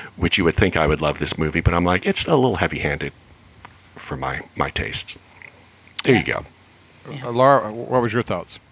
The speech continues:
Speaker 2: I, I can see where, yeah, it's, uh, it, it is heavy-handed. I thoroughly enjoyed it. I, uh, the first time I watched it, I did not realize how long it was.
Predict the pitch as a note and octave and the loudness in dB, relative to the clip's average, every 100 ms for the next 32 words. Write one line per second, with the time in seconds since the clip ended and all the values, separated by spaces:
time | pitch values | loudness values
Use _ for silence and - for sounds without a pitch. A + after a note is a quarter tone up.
0 | _ _ _ _ - - - - C#4+ E4+ | _ _ _ _ -20 -20 -20 -4 2 2
1 | F#4+ - D#4 F4+ D4 C#4 C4 C4 G#3+ G#3 | 4 2 2 2 2 2 0 0 2 4
2 | G3+ G#3 G#3 F#3 F#3+ F#3 G#3 - F3+ F3 | 6 6 4 2 2 4 4 0 -4 -6
3 | - F#3+ F#3 E3+ F3+ - F3+ F3 F3+ F3 | -4 -2 -2 -2 -4 -2 0 0 -2 -2
4 | F3+ E3+ E3+ E3+ E3+ F3+ - F3 G#3 - | -4 -4 -4 -4 -4 -4 2 4 4 -2
5 | - A#3 A#3 B3 B3 B3 F#3 G3 E3+ D3+ | 2 4 6 2 0 -2 -4 -4 -2 -4
6 | E3+ G#3+ A#3+ - - F3+ F3+ F3+ F#3+ G3 | -4 -6 -8 -12 -2 2 2 0 0 0
7 | G3+ G3 G#3 G#3 - - - - - _ | 0 0 -2 -4 -14 -20 -20 -20 -20 _
8 | _ _ _ E3 D#3+ F#3 A#3+ C4 C4 G#3 | _ _ _ 2 2 4 2 4 2 2
9 | F3 F3+ G#3 - C#3+ D3 D3 D#3+ D#3 D#3 | 2 2 0 -2 -2 -2 -4 -4 -2 0
10 | D3 D3+ D#3+ D#3+ D3+ - E3 D#3 F3 E3+ | 2 2 2 0 -2 -6 -10 -4 -2 -2
11 | D#3 D3 D3 D3 F3 D3 D3 C#3 C3+ D#3 | 0 -2 -2 -4 0 2 0 -2 -2 -2
12 | D#3 C#3 - - - - - - | -2 -4 -8 -14 -16 -12 -10 -10